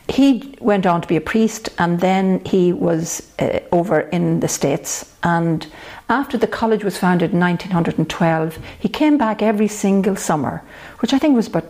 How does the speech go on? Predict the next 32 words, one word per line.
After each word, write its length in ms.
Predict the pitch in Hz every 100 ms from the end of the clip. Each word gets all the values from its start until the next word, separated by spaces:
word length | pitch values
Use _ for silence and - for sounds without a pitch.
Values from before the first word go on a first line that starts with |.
| - -
three 200 | - 226
weeks 460 | 220 170 170 - - - -
each 260 | 185 190
way 380 | 226 170 151 120 - - -
on 300 | 92 170 156
ship, 340 | - 320 - - - - - - - -
um, 640 | 190 180 170 160 151 151 -
to 80 | -
collect 580 | - 220 214 214 - -
the 80 | 185
material 640 | 185 - 170 156 160 165 - -
in 460 | 165 156 160 160 - - - -
the 60 | 151
hills 500 | - 160 156 151 - -
of 340 | 143 - - -
County 260 | - 156 156
Louth 340 | 147 127 170 -
and 160 | 151 151
the 80 |
Omeath 300 | 147 160 156
area. 400 | - 165 151 - - - -
So 340 | - 240 233 226 226
Larkin 340 | 262 294 294
was 140 | 277
a 60 | 233
key, 440 | 233 214 208 190 -
key 180 | 214
collector. 500 | 208 196 180 180 175
He 140 | 170 208
liked 340 | 190 185 185
the 80 | 196
people. 560 | - 202 196 202 208